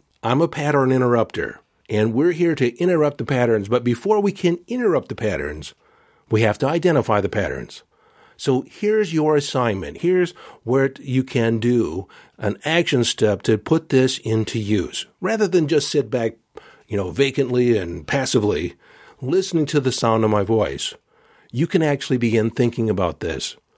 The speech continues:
You have three to five significant stories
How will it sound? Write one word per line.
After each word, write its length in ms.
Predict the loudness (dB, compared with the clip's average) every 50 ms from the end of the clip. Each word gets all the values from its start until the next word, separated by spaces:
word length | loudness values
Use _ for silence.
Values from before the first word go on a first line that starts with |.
| _ _ _ _ _ _ _ _ _ _ _ _ _ _ _ _ _ _ -8
You 260 | -2 0 2 4 4
have 500 | 2 2 0 2 2 2 2 0 -2 -8 -20 _ _ -16
three 320 | -6 -2 0 0 0 0
to 140 | 0 -2 -2
five 500 | -2 -2 -2 0 0 2 2 0 -2 -4 -10 _ _ _ _ _ _ _
significant 580 | -6 -4 -2 0 2 2 2 2 0 -2 -2 -2
stories 640 | -2 0 2 2 2 2 0 -2 -6 -8 -12 -14